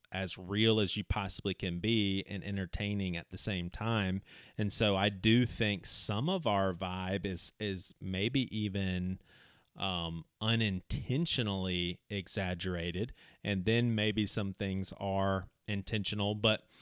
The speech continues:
you know, so, so for example, I may put something out there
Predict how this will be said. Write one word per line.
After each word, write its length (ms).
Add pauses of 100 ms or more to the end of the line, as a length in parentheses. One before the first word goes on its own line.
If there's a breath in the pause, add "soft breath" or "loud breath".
(340 soft breath)
you 140
know, 120
so, 300
so 240
for 240
example, 560 (1040)
I 160
may 220
put 260
something 440
out 260
there 380